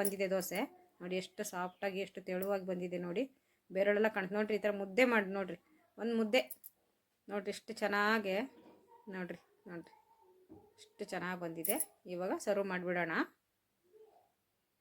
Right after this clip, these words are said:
ತುಂಬ ಚೆನ್ನಾಗಿರುತ್ತೆ ಫ್ರೆಂಡ್ಸ್. ಇದಕ್ಕೆ ತುಪ್ಪ, ರಾತ್ರಿದು ಉಳ್ದಿದ್ದು ಸಾರಿದ್ರೂ ಚೆನ್ನಾಗಿರುತ್ತೆ. ತುಪ್ಪ ಜೊತೆಗೆ, ಚಟ್ನಿ ಜೊತೆಗೆ, ಪಲ್ಯ ಜೊತೆಗೂ ಚೆನ್ನಾಗಿರುತ್ತೆ. ಬೀಟ್ರೋಟ್ ಪಲ್ಯ ಮಾಡ್ಕೊಂಡ್ರೆ ಎಲ್ಲ ಚೆನ್ನಾಗಿ, ಯಾವುದಕ್ಕೂ ಹೊಂದುತ್ತೆ. ಅದು, ಇದು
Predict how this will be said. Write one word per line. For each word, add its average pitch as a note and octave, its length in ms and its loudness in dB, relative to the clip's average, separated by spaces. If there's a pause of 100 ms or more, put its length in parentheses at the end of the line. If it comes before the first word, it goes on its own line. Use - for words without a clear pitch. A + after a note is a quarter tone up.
(160)
ತುಂಬ G#3+ 160 0 (100)
ಚೆನ್ನಾಗಿರುತ್ತೆ G#3+ 540 6
ಫ್ರೆಂಡ್ಸ್. G#3 260 -2
ಇದಕ್ಕೆ G#3+ 300 -2
ತುಪ್ಪ, A3+ 300 -4 (360)
ರಾತ್ರಿದು A3 520 6
ಉಳ್ದಿದ್ದು G#3+ 360 2
ಸಾರಿದ್ರೂ A3+ 500 6
ಚೆನ್ನಾಗಿರುತ್ತೆ. G3+ 720 2 (800)
ತುಪ್ಪ A3 220 -2 (120)
ಜೊತೆಗೆ, G3+ 340 2 (120)
ಚಟ್ನಿ G#3+ 320 0
ಜೊತೆಗೆ, G3 400 2 (180)
ಪಲ್ಯ G#3+ 280 6
ಜೊತೆಗೂ G#3+ 420 2
ಚೆನ್ನಾಗಿರುತ್ತೆ. G3 580 2
ಬೀಟ್ರೋಟ್ F#3+ 460 -4
ಪಲ್ಯ F#3 220 0
ಮಾಡ್ಕೊಂಡ್ರೆ F#3 600 -4 (460)
ಎಲ್ಲ G3 280 -2 (120)
ಚೆನ್ನಾಗಿ, G#3 280 -2
ಯಾವುದಕ್ಕೂ A3+ 440 4 (140)
ಹೊಂದುತ್ತೆ. A3 400 2 (100)
ಅದು, F#3 180 -8 (580)
ಇದು F3+ 140 -6